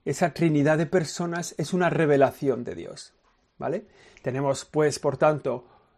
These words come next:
el Dios único y verdadero, que se reveló al pueblo de Israel, y tenemos la revelación de que este Dios único y verdadero,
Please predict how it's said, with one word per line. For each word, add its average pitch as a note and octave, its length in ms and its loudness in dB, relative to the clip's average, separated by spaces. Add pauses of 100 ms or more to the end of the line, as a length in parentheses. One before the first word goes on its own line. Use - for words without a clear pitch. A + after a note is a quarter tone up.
(200)
el C3 180 2
Dios D3 340 2
único D3+ 280 2
y C#3+ 60 8
verdadero, D#3+ 720 4 (680)
que C3+ 100 -4
se B2+ 160 -6
reveló A#2+ 400 -2
al B2 140 0
pueblo B2 260 0
de C3+ 100 2
Israel, D3 500 -2 (1200)
y F3 280 0 (140)
tenemos C#3+ 360 -4
la D3+ 140 2
revelación D3 680 0
de C#3 120 0
que C3+ 180 0
este C3+ 260 -2
Dios C#3+ 400 0
único D3+ 380 -2
y C3+ 60 4
verdadero, C#3 680 0